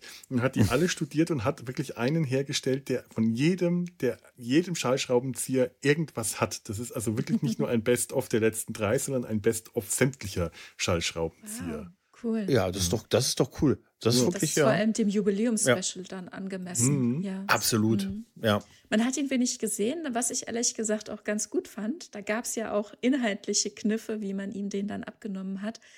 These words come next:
Speaker 3: Das ist jetzt im ersten Special noch nicht der Fall. Ich will aber hier noch ein bisschen bleiben und da, ähm, noch mal gucken, also wie er hier anfängt. Er ist ja verwirrt. „Wieso habe ich
Speaker 1: Mhm.
Speaker 3: dieses alte Gesicht wieder?“ Natürlich eine Frage, die wir uns alle stellen.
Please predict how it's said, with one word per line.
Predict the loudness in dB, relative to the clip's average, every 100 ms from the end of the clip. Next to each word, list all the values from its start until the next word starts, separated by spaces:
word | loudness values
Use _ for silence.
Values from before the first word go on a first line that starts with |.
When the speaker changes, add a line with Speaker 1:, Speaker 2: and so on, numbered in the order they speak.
| -20 -20 _
Speaker 3:
Das | -2 0
ist | 0 0
jetzt | 0 -2
im | -4
ersten | -4 -4 -4
Special | -4 0 0 0
noch | -2 -2
nicht | -2 0
der | -4
Fall. | -4 -2 -2 -6 -20 _ _ -8
Ich | 0
will | 0
aber | 2 2
hier | 4
noch | 2 2
ein | 0
bisschen | 0 0 -2
bleiben | -2 0 0 2 0 0 -2
und | -2 -2 0
da, | 0 0 -2 -4 -4
ähm, | -4 -2 -2 -4 -12 -20 -6
noch | -2
mal | -2 -4
gucken, | -4 -4 0
also | 0 2
wie | 2 2
er | 2 2
hier | 2 0 0
anfängt. | 0 0 0 -6 -4 -4 -4
Er | -4 0
ist | 0
ja | 0 -2
verwirrt. | -4 -4 0 0 0 -4 -4
„Wieso | 0 2 2
habe | 2 2
ich | 2
Speaker 1:
Mhm. |
Speaker 3:
dieses | 2 0 -2 0
alte | -2 -2 -2
Gesicht | -2 0 0 -2
wieder?“ | -2 -2 -2
Natürlich | 0 0 2 2
eine | 0
Frage, | 2 2 2 0
die | -2
wir | 0 0
uns | 0 0
alle | 2 2
stellen. | 2 2 2 2 2